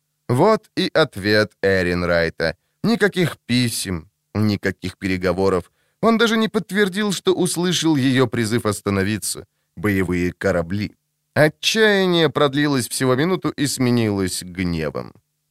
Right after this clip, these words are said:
«Бобби, м? Помнится, ты говорила, что я не понимаю опасности.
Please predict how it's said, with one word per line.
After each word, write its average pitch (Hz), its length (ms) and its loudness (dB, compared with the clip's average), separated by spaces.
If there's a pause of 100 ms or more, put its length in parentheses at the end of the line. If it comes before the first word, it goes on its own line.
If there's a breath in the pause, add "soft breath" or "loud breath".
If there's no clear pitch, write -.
(220)
«Бобби, 147 680 2 (560)
м? 143 380 2 (600)
Помнится, 214 480 2
ты 196 120 -2
говорила, 190 440 4
что - 160 -4
я 175 160 2
не 170 120 2
понимаю 170 480 4
опасности. 95 800 0